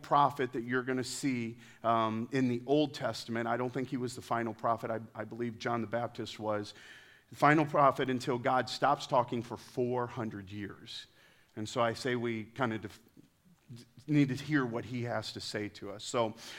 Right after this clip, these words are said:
so here's an interesting thought. Jeremiah one, four through five, a very famous scripture that you may know.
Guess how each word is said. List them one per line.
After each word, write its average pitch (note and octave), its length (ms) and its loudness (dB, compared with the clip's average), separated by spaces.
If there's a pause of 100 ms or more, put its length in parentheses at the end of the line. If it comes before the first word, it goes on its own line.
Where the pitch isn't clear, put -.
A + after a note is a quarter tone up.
so G#3+ 180 8
here's B3+ 240 4
an A#3 100 4
interesting G3 460 0
thought. C#3 260 4
Jeremiah G3 460 6
one, D#3 340 4
four D3+ 300 0
through D3 220 0
five, A#2 400 2 (300)
a C3+ 40 0
very F3+ 320 4
famous F#3+ 380 2
scripture E3 400 -4
that D#3+ 200 -4
you E3 60 -4
may D3 240 2
know. B2+ 340 2